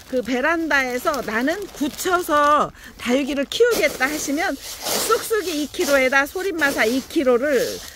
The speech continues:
섞어, 섞어, 섞어서, 자, 제가 이 상태를 보여드리면 요렇게, 세상에, 이 흙으로 써보신 분은 뭐라 그래요? "아이고, 그,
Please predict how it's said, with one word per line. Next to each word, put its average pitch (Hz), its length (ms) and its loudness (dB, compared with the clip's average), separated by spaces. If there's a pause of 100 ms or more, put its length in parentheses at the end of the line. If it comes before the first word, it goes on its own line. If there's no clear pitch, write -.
(240)
섞어, 466 280 0
섞어, 240 300 0
섞어서, 254 680 4
자, 190 260 0
제가 240 300 4
이 233 120 2
상태를 349 500 2 (260)
보여드리면 285 760 2
요렇게, 277 460 0
세상에, 175 1700 0 (380)
이 330 500 2
흙으로 440 560 4
써보신 440 580 2
분은 320 260 0
뭐라 277 280 2
그래요? 285 340 2 (280)
"아이고, 269 360 -2 (360)
그, 196 380 -4